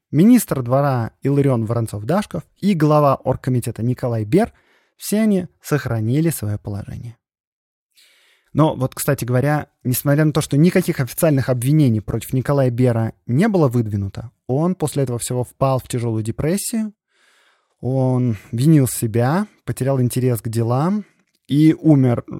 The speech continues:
через десять лет после этих событий, вообще-то относительно молодым. Ну, то есть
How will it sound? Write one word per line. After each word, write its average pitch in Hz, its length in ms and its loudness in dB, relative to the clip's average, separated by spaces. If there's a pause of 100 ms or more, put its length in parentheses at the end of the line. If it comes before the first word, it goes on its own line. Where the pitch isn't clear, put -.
(120)
через 110 260 -4
десять 117 380 -4
лет 110 260 -6
после 107 260 -10
этих - 160 -16
событий, 147 340 -6
вообще-то 131 320 -8
относительно 120 520 -8
молодым. 113 480 -6
Ну, 135 120 -6
то 120 80 -8
есть - 180 -16